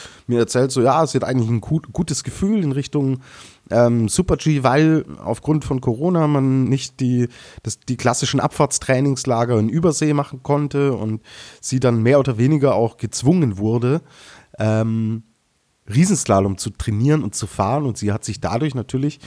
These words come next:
ähm, den Boost für den Super-G, äh, erhofft. Ja, der ist halt null da.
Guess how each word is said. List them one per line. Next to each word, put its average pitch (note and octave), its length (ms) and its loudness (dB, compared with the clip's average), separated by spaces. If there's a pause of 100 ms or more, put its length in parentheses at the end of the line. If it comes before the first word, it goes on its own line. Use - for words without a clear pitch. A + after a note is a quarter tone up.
(520)
ähm, G#2+ 420 4 (340)
den G#2 260 2
Boost C3 400 2
für C3+ 100 4
den A2+ 120 2
Super-G, B2+ 480 2
äh, G2+ 340 2
erhofft. - 540 0 (840)
Ja, C2+ 120 -12
der E2 180 -4
ist - 180 -6
halt F#2+ 160 -2
null G2 240 4
da. F2+ 340 2